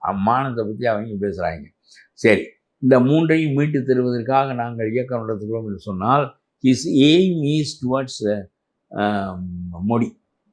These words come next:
against மோடி. சரியா? அவன் மோடியை ஒழிக்கிறோம்னு சொன்னா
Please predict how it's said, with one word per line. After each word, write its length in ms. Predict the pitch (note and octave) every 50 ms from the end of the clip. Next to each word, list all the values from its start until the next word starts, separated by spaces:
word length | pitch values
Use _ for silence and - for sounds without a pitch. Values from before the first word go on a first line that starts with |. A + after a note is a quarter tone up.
| _ _ _ _ _ _ _ _ _ _ _ _ _ _ _ _ _ _ _ _ _ _
against 400 | F#2+ G#2 A#2+ B2 C3 B2 - - G#2
மோடி. 260 | F#2+ G2+ G#2 G2 G2 - - _ _ _ _ _ _ _ _ _ _ _ _ _ _ _ _ _ _
சரியா? 320 | - B2 A#2+ B2 C3+ C#3+ C3 G#2 - _ _ _ _ _ _ _ _ _ -
அவன் 300 | A2 B2+ C3+ C#3 C3 A#2+ A2+ G2+
மோடியை 480 | A#2+ C#3 E3 G3 G#3+ G#3+ A3 G#3+ G#3 F3+
ஒழிக்கிறோம்னு 640 | D#3 D3+ D#3+ E3+ F3 E3 F#3 F3+ F3 F3+ F3+ E3+ D3
சொன்னா 300 | - C#3+ C3+ C#3 D3